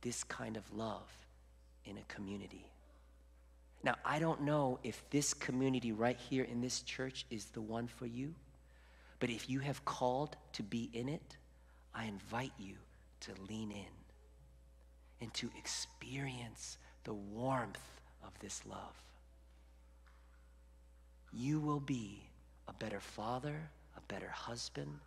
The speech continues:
a better son, a better friend. It, love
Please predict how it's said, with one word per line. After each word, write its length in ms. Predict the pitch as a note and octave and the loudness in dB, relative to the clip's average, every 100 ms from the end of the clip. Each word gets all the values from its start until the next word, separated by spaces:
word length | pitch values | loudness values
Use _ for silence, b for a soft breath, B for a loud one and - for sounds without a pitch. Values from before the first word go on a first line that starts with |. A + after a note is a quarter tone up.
| - | -14
a 160 | A2 - | -8 -6
better 180 | G2+ - | -4 -4
son, 580 | - - A#2+ B2+ C#3 D3 B B B | -2 0 0 0 -2 -8 B B B
a 60 | G#2+ | -6
better 280 | A2+ G#2 G2 | -2 -2 -4
friend. 640 | - - G#2 F#2 E2+ - - - - - - - - - b b | -10 -4 -4 -4 -8 -16 -18 -20 -20 -20 -20 -20 -20 -20 b b
It, 140 | C#3+ - - - - - | -2 -2 -8 -20 -16 -6
love 640 | B2 C3 D3+ E3 F3 - | 2 4 6 6 4 -2